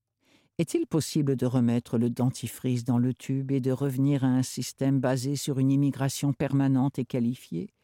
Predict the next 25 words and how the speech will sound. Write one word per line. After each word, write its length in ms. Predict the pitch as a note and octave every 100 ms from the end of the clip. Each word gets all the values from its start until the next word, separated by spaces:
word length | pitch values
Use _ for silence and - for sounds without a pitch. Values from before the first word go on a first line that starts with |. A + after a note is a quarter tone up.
| _ _ _ _ _ -
Le 120 | E3+
fédéral 540 | E3 G3 F3+ G3 G3+ F#3
a 80 |
déjà 300 | E3 E3+ F3+
marqué 340 | F3+ F3 - F3
le 80 | E3
coup 300 | - G#3 G3
en 140 | E3+
réduisant 580 | D3+ F3 F3 F3 F3+ F3+
le 120 | D#3
nombre 340 | D#3+ E3+ D3 D3
d'étudiants 600 | D#3 D#3 - D#3 E3 D#3
étrangers 580 | D#3 - D3+ C#3+ D#3+ F3 - - -
et 160 | E3
en 100 | F3
rendant 420 | D#3+ F3+ E3+ G3 F#3
plus 200 | G#3 F#3+
facile 580 | F3+ D#3+ - G3 F3+ D3+
l'embauche 580 | D#3+ E3+ D#3 D#3 D3 C3
de 120 | C#3
travailleurs 520 | - D3 C#3+ C#3+ B2+
temporaires. 640 | - C#3+ C#3+ C3 C3 B2 - - -
Mais 200 | F#3+ C4
la 200 | G#3 G3+
tâche 440 | - F#3+ F3+ -